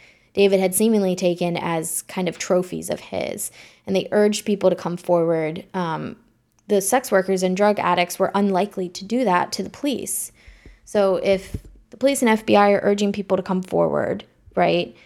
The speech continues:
and you already have been victimized,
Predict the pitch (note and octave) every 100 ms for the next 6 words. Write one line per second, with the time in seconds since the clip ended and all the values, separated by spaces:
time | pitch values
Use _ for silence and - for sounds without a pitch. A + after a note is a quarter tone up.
0 | _ _ _ G3+ F3+ F3 F3 F3+ - -
1 | _ _ - F#3+ G#3 A3 G#3+ - G#3 G#3+
2 | G#3 G3+ G3 F#3 F#3 F#3 - - E3 D3
3 | C3+ C3+ G3+ -